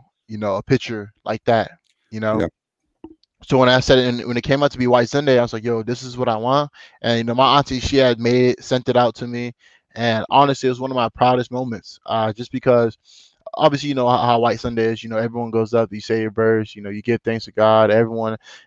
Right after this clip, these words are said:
Speaker 1: And, uh, the kids that don't go to church, you'll, you'll see, definitely you'll see 'em there because, <laughs>
Speaker 2: Yeah.
Speaker 1: you know, it's all, it's all about just giving back and, you know,
Speaker 2: Yeah.
Speaker 1: to the glory of God, 'cause everything we do is, is to glorify Him. So,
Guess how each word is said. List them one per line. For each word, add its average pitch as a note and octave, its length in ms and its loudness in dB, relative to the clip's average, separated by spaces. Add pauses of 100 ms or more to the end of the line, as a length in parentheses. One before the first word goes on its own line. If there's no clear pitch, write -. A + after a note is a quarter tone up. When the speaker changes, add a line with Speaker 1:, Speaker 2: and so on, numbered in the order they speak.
(100)
Speaker 1:
And, G#2+ 280 -2
uh, G2 360 0 (640)
the A2+ 80 -8
kids C#3+ 240 4
that B2+ 160 4
don't C3 120 4
go C3 100 6
to B2 100 0
church, C3+ 340 2
you'll, A#2 140 -2
you'll A#2+ 180 -2
see, B2+ 220 -6
definitely C3 320 4
you'll A#2+ 100 -4
see C3 180 -4
'em B2 140 -4
there A#2+ 200 2
because, A#2 540 0
<laughs> - 60 -8 (920)
Speaker 2:
Yeah. B2 200 4
Speaker 1:
you A#2+ 60 4
know, B2 100 6
it's A#2+ 160 2
all, C3+ 320 8
it's B2 180 0
all D3 220 6
about C3 280 6
just A#2 180 -8
giving B2 240 0
back C3 260 2
and, A2 260 -10 (280)
you G#2+ 80 -18
know, A2 200 -8
Speaker 2:
Yeah. G2+ 140 2
Speaker 1:
to - 60 -4
the A2+ 80 -10
glory A#2+ 280 -4
of G#2 60 -14
God, B2 200 0
'cause G#2 140 -14
everything C#3 300 -6
we A#2 100 -10
do C3+ 160 -4
is, - 140 -10 (100)
is A2+ 160 -10
to A2+ 80 -16
glorify A2+ 420 -2
Him. A#2+ 260 -4
So, G2+ 300 -4